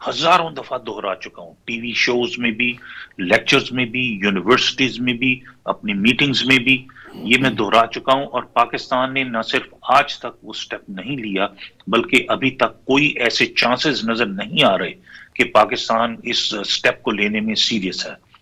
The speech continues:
अब वो step क्या है, मैं बड़े आसान अल्फाज में, ताकि आपके viewers जो हैं वो भी इस चीज को, अ, समझ सकें, बजाय technicalities में, अ, stuck up होने के। जिस तरह अगर मैं आपके घर को, साबिर साहब,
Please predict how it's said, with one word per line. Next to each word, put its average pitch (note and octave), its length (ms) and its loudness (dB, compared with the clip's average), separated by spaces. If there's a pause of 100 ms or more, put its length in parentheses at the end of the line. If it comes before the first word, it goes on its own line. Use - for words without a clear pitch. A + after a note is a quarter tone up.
(180)
अब G#2 140 -6
वो B2+ 60 2
step - 360 2
क्या F#2+ 160 -2
है, - 120 -8 (1120)
मैं C3+ 200 2
बड़े F#3+ 320 2
आसान D3 400 2
अल्फाज A2 480 -2
में, A#2+ 160 -10
ताकि A2 280 -2
आपके A2 480 -2
viewers A#2+ 540 0
जो G#2 120 -4
हैं F#2+ 160 -6
वो A2 180 -2
भी A#2 120 -4
इस - 180 -4
चीज G#2 200 0
को, A2 280 -6 (420)
अ, F#2 120 -6
समझ C3 360 4
सकें, A#2+ 400 0
बजाय A2 380 4
technicalities A#2 1120 -4
में, G2+ 260 -6 (220)
अ, F#2+ 100 -4
stuck - 320 0
up - 160 -4
होने E2 160 -14
के। - 180 -20 (460)
जिस B2 240 -2
तरह F3+ 160 8
अगर C3 400 0
मैं C3+ 160 -4
आपके A#2 420 0
घर G#2+ 220 -4
को, A#2 200 -6
साबिर A2 340 -2
साहब, B2 300 2